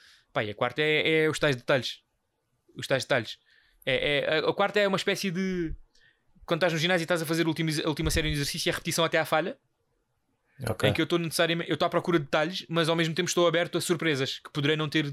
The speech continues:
Speaker 1: prestado de, quando, quando ouvi as outras vezes. Quando dou por mim, provavelmente, se calhar concentrado a ler um artigo ou a escrever uma coisa qualquer, estou a ouvir aquela música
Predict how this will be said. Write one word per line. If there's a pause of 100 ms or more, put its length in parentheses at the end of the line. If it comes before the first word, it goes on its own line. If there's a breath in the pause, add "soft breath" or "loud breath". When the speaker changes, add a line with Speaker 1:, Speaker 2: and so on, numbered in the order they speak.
(120)
Speaker 1:
prestado
de,
quando,
quando
ouvi
as
outras
vezes. (960)
Quando
dou
por
mim,
provavelmente,
se
calhar
concentrado
a
ler
um
artigo
ou
a
escrever
uma
coisa
qualquer,
estou
a
ouvir
aquela
música